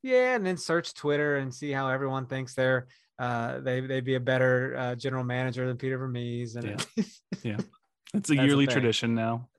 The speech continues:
Speaker 1: Yearly thing. A lot of people that clearly make a lot of money to make these decisions. <laughs>
Speaker 2: Yeah. It's, <laughs> I don't know. I mean, look, I'm,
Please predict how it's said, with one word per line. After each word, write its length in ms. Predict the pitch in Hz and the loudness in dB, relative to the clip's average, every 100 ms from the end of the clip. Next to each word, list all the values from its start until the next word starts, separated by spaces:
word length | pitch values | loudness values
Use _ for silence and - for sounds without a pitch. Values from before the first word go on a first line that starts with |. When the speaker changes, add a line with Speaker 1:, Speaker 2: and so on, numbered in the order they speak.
| - - _ | -20 -20 _
Speaker 1:
Yearly 400 | 185 196 202 196 | 0 2 4 2
thing. 380 | 190 131 127 131 | 0 0 0 -2
A 20 | |
lot 180 | 131 143 | -2 -2
of 80 | 135 | -2
people 340 | 139 139 135 | -4 -4 -2
that 200 | 127 123 | 0 -2
clearly 340 | - 135 139 127 | 0 2 2 2
make 260 | 123 120 | -2 -4
a 80 | 120 | -2
lot 180 | 117 117 | 0 0
of 80 | 117 | 0
money 400 | 113 117 117 117 | -4 -4 -6 -8
to 120 | 120 | -8
make 180 | 120 113 | -8 -8
these 160 | 117 | -10
decisions. 640 | 113 123 123 113 117 117 - | -10 -10 -10 -8 -10 -12 -14
<laughs> 600 | 147 _ _ _ _ - | -16 _ _ _ _ -8
Speaker 2:
Yeah. 180 | 98 90 170 - - 165 - | -8 -6 -10 -12 -16 -16 -10
It's, 320 | 117 - - | -8 -8 -10
<laughs> 1300 | - - - - _ _ - - - - _ _ - | -10 -14 -16 -20 _ _ -20 -18 -20 -20 _ _ -2
I 120 | 120 | 0
don't 100 | 101 | 0
know. 140 | 95 101 | -4 0
I 60 | |
mean, 360 | 143 147 151 - _ _ _ | 4 4 4 -2 _ _ _
look, 260 | 143 101 92 - - | -2 -2 -2 -12 -8
I'm, 140 | - | -2